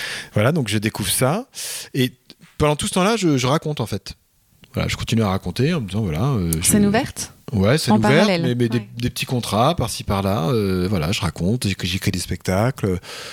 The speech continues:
Speaker 1: je, voilà, je, je, je constitue du répertoire, euh, voilà, pendant ce temps-là, je fais, je fais tout ça. Mais, euh, pour moi, tout est dans tout. Il y a ce conteur, donc, Abby Patrick, dont je parlais l'autre jour, il est serpent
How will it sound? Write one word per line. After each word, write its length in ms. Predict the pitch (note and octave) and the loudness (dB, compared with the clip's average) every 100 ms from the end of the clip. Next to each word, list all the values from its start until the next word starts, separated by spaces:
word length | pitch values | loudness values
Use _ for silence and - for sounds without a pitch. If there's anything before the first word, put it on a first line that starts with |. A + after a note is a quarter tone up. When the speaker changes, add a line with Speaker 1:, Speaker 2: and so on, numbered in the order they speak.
| - - - - - | -14 -14 -16 -20 -12
Speaker 1:
je, 180 | - F#2+ | -6 -4
voilà, 420 | F2 E2+ F2 D2+ | -2 -2 -2 -4
je, 180 | F#2+ - | -4 -4
je, 380 | D2 E2+ E2+ E2 | -2 -2 0 -2
je 160 | E2 E2 | -2 -4
constitue 420 | G2 - - F#2 | -4 -4 -4 -2
du 120 | F#2 | 0
répertoire, 680 | F#2+ G2 - - F2+ A2+ A#2+ | 0 -2 -2 0 0 2 0
euh, 180 | F#2+ F2+ G#2+ - | -2 -2 -6 -2
voilà, 220 | F#2 E2 C3+ A#2 - | -2 0 -4 -6 -6
pendant 160 | F#2+ F#2 | -6 -6
ce 80 | |
temps-là, 200 | - F2+ | -4 -2
je 100 | A#2+ | -2
fais, 120 | - G2+ | -4 -4
je 100 | - | -4
fais 120 | F#2+ | -2
tout 100 | G#2 | -2
ça. 200 | G2+ A2 _ - - - - - - | -2 -4 _ -12 -10 -8 -6 -8 -2
Mais, 260 | C3+ C3 B2 | 2 4 4
euh, 140 | A#2 G#2 _ _ _ _ _ _ _ _ _ _ _ _ - _ _ _ _ _ | 4 0 _ _ _ _ _ _ _ _ _ _ _ _ -20 _ _ _ _ _
pour 160 | - D#3 | 0 2
moi, 120 | F#3+ | 2
tout 220 | - - D#3 | 0 -2 -2
est 40 | |
dans 140 | C#3 | 0
tout. 200 | C3+ B2+ - | -2 -6 -6
Il 60 | A#2 | 0
y 60 | |
a 140 | A2+ G#2 | 2 2
ce 140 | - | 0
conteur, 480 | A#2+ B2 D3 C3+ G#2 | -2 0 0 0 -2
donc, 240 | F#2+ F#2 | -4 -6
Abby 220 | F#2+ G2+ G2+ | -4 -2 0
Patrick, 360 | A2 B2+ B2 | 0 -2 -4
dont 100 | G2 | -4
je 100 | F#2 | -4
parlais 260 | - F#2+ F#2 | -2 0 0
l'autre 180 | F#2+ G2+ | 0 0
jour, 180 | G3 C3+ | 0 0
il 120 | A#2 | 0
est 100 | A2+ | 0
serpent 500 | - C#3 - C#3 C3+ | 0 -2 -2 -4 -4